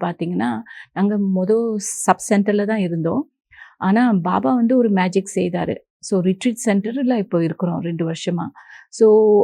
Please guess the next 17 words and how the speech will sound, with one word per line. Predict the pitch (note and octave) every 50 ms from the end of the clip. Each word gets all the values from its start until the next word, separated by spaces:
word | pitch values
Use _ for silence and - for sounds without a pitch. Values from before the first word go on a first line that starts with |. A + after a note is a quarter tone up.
| -
அது | - F#3 F#3 G#3 A#3+
மட்டும் | A#3+ B3 B3+ C#4 C4
இல்லாம | A#3 G#3+ G3 F#3+ F#3 G#3+ C#4 D#4+ D#4
இப்-, | C4+ - - F#3+ - _ _ -
நிறைய | G3 F#3+ F#3 G3 A3 A3 G3+
ஆத்மாக்களும் | F3+ F3+ G3 - _ - A3+ A3 A3 A3+ A#3 A3+ A3+ A3+
வந்து | G#3+ G3+ F#3+ G3 D4+ F#4+ G#4+ G#4 D#4 G3
ஞானத்துக்கு | F#3 F3+ F3+ F#3 F#3+ F#3 - - - F#3
வராங்க, | F3 E3+ F3 E3+ E3+ E3+ E3+ E3+ E3 E3+ E3 A#3+ A3+ -
ரொம்ப | - F#3 F#3 G3 G3 G3
ரிசெப்டிவா | F3+ E3+ - - F3+ E3 - - F3 E3+ F3 E3+ E3+
இருக்கிறாங்க. | - - F3+ E3+ E3 E3 D#3+ D#3+ E3 E3 E3 F#3+ _ - _ _ _ _ _ _ _ - - _
அதே | - F#3+ F#3+ F#3 G3 G3+ G#3+
சமயம் | G#3+ - A3+ G3 F#3 F#3+ G3+ G#3+ A3 A3
நம்ம | - G3 F#3 F3 F3+ E3+
ரிட்ரீட் | F3 F3+ F3 - A3 G#3+ G3 G3
இடம் | F3+ E3+ F#3 G3 G3 F#3 F3+ - - - -